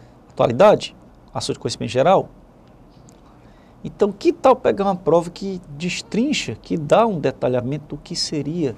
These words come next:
atualidades? Olha só o que estava lá. Gente, eu achei isso aqui muito importante. Eu acho que isso aqui vale ouro pra uma prova hoje de concurso.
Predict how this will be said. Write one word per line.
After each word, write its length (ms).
atualidades? 1120
Olha 320
só 220
o 60
que 80
estava 400
lá. 160
Gente, 480
eu 80
achei 220
isso 160
aqui 400
muito 380
importante. 480
Eu 40
acho 120
que 40
isso 100
aqui 120
vale 380
ouro 200
pra 140
uma 80
prova 320
hoje 400
de 80
concurso. 580